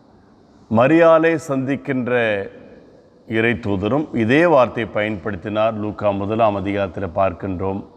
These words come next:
மரியாவை பார்த்து, "அஞ்ச வேண்டாம்" என்று தேற்றுகின்றார்.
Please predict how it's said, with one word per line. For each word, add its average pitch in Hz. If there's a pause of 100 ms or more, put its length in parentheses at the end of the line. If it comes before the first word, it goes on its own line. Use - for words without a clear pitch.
(840)
மரியாவை 110
பார்த்து, 101 (100)
"அஞ்ச 113
வேண்டாம்" 101
என்று 92
தேற்றுகின்றார். 90